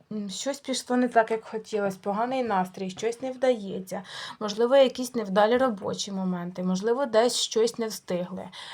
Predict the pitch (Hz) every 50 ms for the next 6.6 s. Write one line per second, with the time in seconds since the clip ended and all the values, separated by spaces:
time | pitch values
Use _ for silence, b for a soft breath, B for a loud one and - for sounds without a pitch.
0 | B B 220 214 208 208 202 202 196 196 190 - - 269 320 349 339 - - -
1 | - - 240 254 262 247 - 208 196 190 - 214 190 190 190 196 190 190 - 190
2 | - - 196 196 190 196 254 262 233 220 247 262 269 254 269 254 254 - 240 233
3 | - - - - 226 226 247 262 247 254 - 262 240 233 214 208 196 196 - 190
4 | 185 185 196 196 190 190 185 185 190 190 B B B B B B - 214 247 269
5 | 262 294 277 254 269 240 247 240 226 - - 190 196 190 - 190 - - 202 185
6 | - - 202 196 185 - 202 196 190 190 190